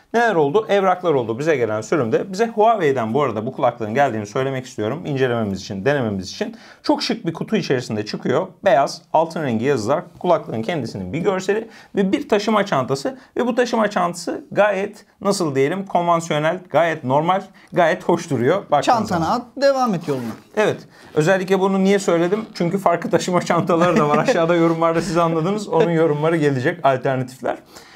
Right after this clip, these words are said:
Speaker 1: Hoşuma gidenler, gitmeyenler. Güzel çıkıyor kutudan. Şunlar yalnız bu premium'un arasında biliyorsunuz
Speaker 2: <laughs>
Speaker 1: silik ajel yememeniz, kesinlikle tüketmemeniz gerekiyor. Bir tane de sünger ve kulaklık var.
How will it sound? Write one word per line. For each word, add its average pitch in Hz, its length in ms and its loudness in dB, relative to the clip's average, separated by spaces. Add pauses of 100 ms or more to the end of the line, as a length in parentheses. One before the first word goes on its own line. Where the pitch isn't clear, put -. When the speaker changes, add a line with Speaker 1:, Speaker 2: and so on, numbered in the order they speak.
(160)
Speaker 1:
Hoşuma 180 320 2
gidenler, 151 420 0
gitmeyenler. 123 760 -4 (680)
Güzel 127 260 0
çıkıyor 92 320 -6
kutudan. 65 420 -6 (480)
Şunlar 196 420 0
yalnız 170 400 0
bu 170 180 0 (160)
premium'un 175 600 2
arasında 156 420 2
biliyorsunuz 180 520 2
Speaker 2:
<laughs> - 40 -2
Speaker 1:
silik 175 340 2
ajel 170 340 2 (200)
yememeniz, 170 580 0
kesinlikle 160 540 0
tüketmemeniz 127 640 -2
gerekiyor. 113 400 0 (100)
Bir 143 100 -4
tane 131 240 0
de 120 60 -2
sünger 139 400 -2
ve 143 80 2
kulaklık 117 440 -2
var. - 260 -16